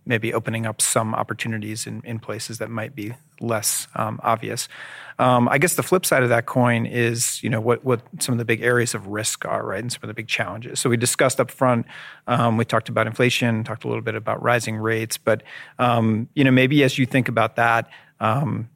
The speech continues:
I guess, Scott, curious, are there, are there any things that are out there that are kinda keep at night,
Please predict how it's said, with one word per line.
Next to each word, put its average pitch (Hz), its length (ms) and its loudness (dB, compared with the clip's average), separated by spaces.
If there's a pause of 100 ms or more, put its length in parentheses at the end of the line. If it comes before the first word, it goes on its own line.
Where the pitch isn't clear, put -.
(300)
I - 20 -4
guess, 113 200 0
Scott, 117 340 0
curious, 123 460 4
are 113 100 2
there, 117 160 0
are 131 80 2
there 113 160 4
any 123 160 4
things 117 560 0 (140)
that 117 180 0
are 113 140 0
out 117 180 0
there 113 180 2
that 113 120 -2
are 104 100 -4
kinda 110 220 -2
keep - 280 0
at 127 140 2
night, 123 320 2